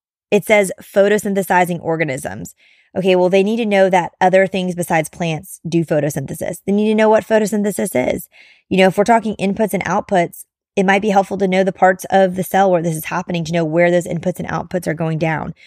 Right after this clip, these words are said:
So I'd be jotting down those vocabulary terms as well. Okay, this is how I read my standards and I translate them into practical objectives. And I'm gonna do some more examples about this in Thursday's episode. So if you feel like you need more support,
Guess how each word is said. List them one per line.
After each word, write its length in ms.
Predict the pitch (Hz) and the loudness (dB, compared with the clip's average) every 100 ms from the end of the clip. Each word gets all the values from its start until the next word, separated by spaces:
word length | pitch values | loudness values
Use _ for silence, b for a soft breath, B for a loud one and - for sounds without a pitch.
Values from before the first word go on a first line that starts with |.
| b b | b b
So 140 | - | 0
I'd 100 | 202 | 2
be 120 | 240 | 0
jotting 360 | 190 190 190 202 | 0 2 2 2
down 200 | 190 180 | 0 0
those 140 | 180 | -2
vocabulary 600 | 160 156 170 165 165 156 | -4 -8 -4 -2 -2 -4
terms 300 | 151 151 143 | -6 -10 -10
as 140 | 139 - | -10 -8
well. 300 | 64 55 - _ _ _ _ _ _ - | -8 -8 -12 _ _ _ _ _ _ -4
Okay, 160 | 208 | -2
this 280 | 180 208 220 | 0 0 0
is 160 | 254 202 | -2 -2
how 240 | 208 208 | 2 4
I 120 | 196 | 4
read 320 | 185 170 190 214 | 4 2 0 0
my 120 | 226 | -2
standards 460 | 208 190 185 180 - | -2 0 0 0 0
and 80 | |
I 80 | 170 | -2
translate 500 | - 180 180 185 185 | -2 -4 -2 -2 -2
them 140 | 185 175 | -2 -4
into 140 | 170 | -4
practical 640 | - 165 160 - 175 175 | -2 -4 -4 -6 -4 -2
objectives. 720 | 160 147 160 151 - - - - b b b b - | -4 -4 -4 -4 -6 -8 -10 -18 b b b b -6
And 120 | 202 | -2
I'm 200 | 202 247 | 0 0
gonna 180 | 330 330 | 0 -2
do 140 | 247 | -2
some 160 | 220 220 | 0 2
more 160 | 196 185 | 4 2
examples 540 | 165 170 170 214 214 | 0 -2 0 0 0
about 240 | 233 - | 2 2
this 280 | 247 254 254 - | 0 0 -2 -2
in 180 | 180 165 - | -2 -2 2
Thursday's 460 | 220 180 208 208 | 2 4 2 2
episode. 480 | 214 220 233 220 220 | 0 0 -4 -2 0
So 60 | 196 | -2
if 120 | 190 | -2
you 80 | 196 | -4
feel 160 | 254 | 0
like 160 | 262 - | -2 -2
you 120 | 208 | -2
need 340 | 190 190 185 | 0 -2 -2
more 300 | 170 170 170 | -4 -4 -4
support, 600 | 175 214 - 190 180 190 | -6 -8 -2 0 0 -2